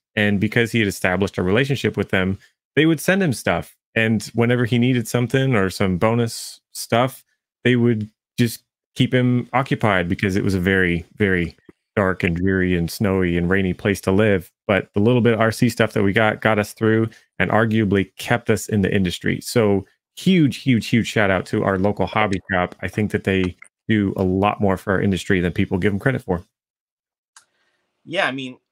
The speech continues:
Speaker 2: we're specifically, I mean, we're, we're, uh, you know, part of Team Losi Racing, and part of, a big, big part of what we do is race. And in the U S, at least, there's very, very few tracks that are clubs. They're all part of a hobby shop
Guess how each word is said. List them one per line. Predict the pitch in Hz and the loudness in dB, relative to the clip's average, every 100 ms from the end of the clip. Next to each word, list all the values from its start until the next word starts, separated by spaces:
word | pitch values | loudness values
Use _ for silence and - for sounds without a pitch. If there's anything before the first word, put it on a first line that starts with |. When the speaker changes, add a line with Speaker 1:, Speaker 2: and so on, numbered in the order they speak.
| _ | _
Speaker 2:
we're | - 147 | -12 -10
specifically, | 160 - 120 - 135 123 98 | -10 -12 -16 -14 -14 -14 -14
I | |
mean, | 98 101 | -14 -14
we're, | 107 101 _ _ | -12 -14 _ _
we're, | 107 113 104 | -12 -10 -8
uh, | 98 95 95 - | -8 -10 -14 -18
you | 95 | -16
know, | 92 101 - | -14 -16 -8
part | 113 | -6
of | 101 | -6
Team | - 113 | -6 -12
Losi | 107 107 - 87 | -10 -10 -12 -12
Racing, | 92 95 120 104 | -12 -12 -16 -16
and | 87 - | -18 -12
part | 117 | -10
of, | 104 - _ - | -10 -12 _ -20
a | - | -10
big, | 113 123 _ | -10 -10 _
big | 107 110 92 | -10 -10 _
part | - 92 | -12 -10
of | |
what | 90 | -10
we | 92 | -14
do | 90 95 | -14 -14
is | 90 - | -14 -10
race. | 117 123 - - - | -8 -8 -10 -16 -14
And | 98 98 95 _ _ _ _ _ - | -14 -14 -16 _ _ _ _ _ -10
in | 135 | -8
the | 117 | -8
U | 107 120 | -6 -2
S, | 131 - | -2 -4
at | - | -14
least, | 98 101 - - | -12 -12 -12 -12
there's | 101 95 - | -12 -12 -12
very, | 123 139 113 | -6 -4 -4
very | 104 110 104 | -6 -8 -10
few | 95 - 101 98 95 92 - - | -16 -18 -14 -14 -16 -20 -20 -18
tracks | - 117 113 - | -10 -6 -6 -8
that | 95 | -18
are | 87 | -18
clubs. | _ 131 135 - - - | _ -8 -8 -10 -20 -20
They're | - 101 101 | -14 -12 -12
all | 110 117 113 107 101 _ _ _ _ _ _ | -10 -8 -8 -10 -12 _ _ _ _ _ _
part | - 180 151 | -6 -6 -6
of | 120 | -8
a | 104 | -12
hobby | 127 123 117 | -12 -14 -14
shop | - - - 113 98 95 | -20 -20 -20 -16 -16 -16